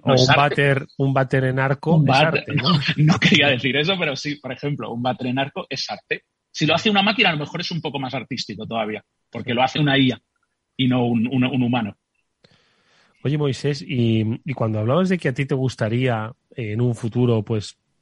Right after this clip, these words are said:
Speaker 2: pensar o saber que hay una gran inte-, eh, inteligencia artificial capaz de aprender muchas cosas,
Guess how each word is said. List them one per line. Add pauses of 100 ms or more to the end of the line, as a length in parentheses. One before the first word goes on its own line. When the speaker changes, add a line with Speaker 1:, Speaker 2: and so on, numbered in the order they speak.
Speaker 2:
pensar
o
saber
que
hay
una
gran
inte-,
eh,
inteligencia
artificial
capaz
de
aprender
muchas
cosas,